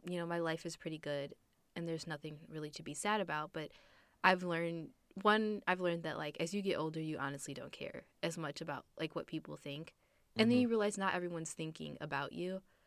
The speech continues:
Speaker 1: which I think is something is, like, <laughs> maybe that's, like, really self-absorbed, but, like, I think a lot of people think,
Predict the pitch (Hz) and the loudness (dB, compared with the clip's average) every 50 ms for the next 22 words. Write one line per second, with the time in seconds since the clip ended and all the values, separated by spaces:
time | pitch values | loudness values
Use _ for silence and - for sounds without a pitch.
0 | - 196 190 190 208 196 214 214 202 202 196 196 190 185 185 180 170 165 - - | 8 8 8 8 6 8 8 10 10 10 10 8 2 2 2 0 -2 -2 0 4
1 | - 208 269 - - - - 285 269 233 220 208 220 233 240 233 202 208 196 180 | 4 4 4 4 4 10 12 12 12 12 12 12 12 12 12 12 12 10 8 6
2 | 220 208 190 - - - - - - - - 196 185 196 202 - - 180 175 180 | 6 6 6 2 -4 -12 -12 -14 -14 -6 -2 0 2 2 2 4 4 2 4 2
3 | 170 - - 175 180 190 185 175 - 170 160 - 165 156 143 - - - - _ | 0 -2 0 2 4 4 4 4 2 -2 -2 0 0 0 -2 -4 -8 -20 -20 _
4 | _ _ _ _ _ _ _ - 180 175 220 214 202 202 185 185 180 180 180 180 | _ _ _ _ _ _ _ 0 2 4 2 2 2 4 4 4 4 4 2 -2
5 | 185 - 175 170 - 160 156 160 - | -4 -2 -2 -2 -2 -2 -4 -4 -6